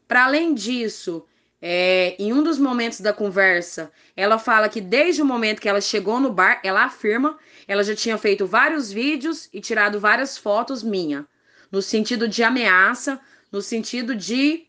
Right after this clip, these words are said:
chantagear, vamos dizer assim, dando a entender que eu estaria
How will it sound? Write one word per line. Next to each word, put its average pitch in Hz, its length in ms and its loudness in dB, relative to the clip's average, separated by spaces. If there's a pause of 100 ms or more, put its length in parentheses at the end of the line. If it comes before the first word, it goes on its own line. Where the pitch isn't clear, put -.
chantagear, 254 760 2
vamos 190 220 -4
dizer 185 180 0
assim, 185 460 -6 (680)
dando 294 440 2
a 277 40 4
entender 247 680 -2
que 277 120 -6
eu 233 40 0
estaria 226 600 0